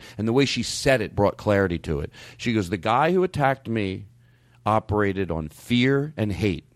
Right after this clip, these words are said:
I operated on peace and love, and I won." And I love that she said she won, because it's like almost indirectly going, "I don't wanna,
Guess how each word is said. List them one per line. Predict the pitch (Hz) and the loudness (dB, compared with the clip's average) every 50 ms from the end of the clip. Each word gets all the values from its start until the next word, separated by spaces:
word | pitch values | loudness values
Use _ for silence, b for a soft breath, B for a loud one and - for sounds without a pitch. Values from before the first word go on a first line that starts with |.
| _ _ _ _ _ _ _ _ _ _ _ - | _ _ _ _ _ _ _ _ _ _ _ 0
I | 110 123 147 170 180 | 0 2 2 2 2
operated | 160 147 143 135 - - 113 104 98 95 92 85 80 90 87 - - - | 2 2 2 0 0 0 0 0 2 0 0 0 -2 -4 -6 -6 -4 -2
on | 98 98 92 90 | 0 0 0 2
peace | - - - 120 117 117 - - - - - | 0 0 2 2 2 2 0 -2 -8 -4 -2
and | 107 101 101 95 | 0 0 2 4
love, | 92 92 85 73 73 - - - - b b b b b - - | 4 4 4 4 0 -4 -10 -16 -20 b b b b b -14 -8
and | 85 82 80 - _ - | -8 -8 -8 -8 _ -4
I | - 90 92 90 90 92 90 95 98 101 98 92 - | -2 0 2 4 4 4 2 2 2 0 -2 -4 -6
won." | - 85 82 82 87 85 82 73 67 73 76 - - - _ - - - _ _ _ _ B B B B B B B B B | -8 -4 0 4 4 4 4 2 0 -4 -10 -14 -18 -20 _ -20 -20 -20 _ _ _ _ B B B B B B B B B
And | B 185 | B 0
I | 202 | 0
love | 202 214 247 254 233 | 2 2 0 0 0
that | 269 247 | -2 -4
she | - - 196 | -2 -2 -2
said | 165 - - 165 147 | -2 0 0 -2 -2
she | - - 160 147 | -2 -2 -2 -2
won, | 120 110 151 190 214 220 151 113 | -2 0 0 2 2 2 2 0
because | 101 117 120 143 139 | 0 0 0 -2 -2
it's | 143 - | -2 -2
like | 175 180 | -2 0
almost | 196 247 311 330 294 190 - | 0 0 0 2 2 2 2
indirectly | 196 190 180 180 160 160 165 160 | 2 2 4 2 2 2 0 0
going, | 151 156 151 - - | 2 2 0 0 -2
"I | - 269 | -2 0
don't | 359 392 | 2 2
wanna, | 381 294 190 | 2 2 0